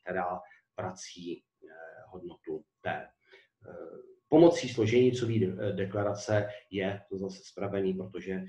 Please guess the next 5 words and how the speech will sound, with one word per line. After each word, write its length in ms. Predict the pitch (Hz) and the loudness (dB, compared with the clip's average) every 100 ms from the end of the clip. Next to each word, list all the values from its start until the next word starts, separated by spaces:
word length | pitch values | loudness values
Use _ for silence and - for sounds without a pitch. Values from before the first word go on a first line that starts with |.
| - | -14
ty 80 | - | -20
s-, 280 | - - 82 - | -16 -12 -12 -6
složenice 680 | 185 185 95 90 - 90 90 - - | -4 -2 -2 -4 -6 -8 -10 -14 -4
nijak 380 | 107 110 98 101 - - | 4 6 6 2 -10 -8
nekolidujou 840 | 95 92 95 95 90 87 82 82 | -8 -4 -2 0 0 -2 -2 -2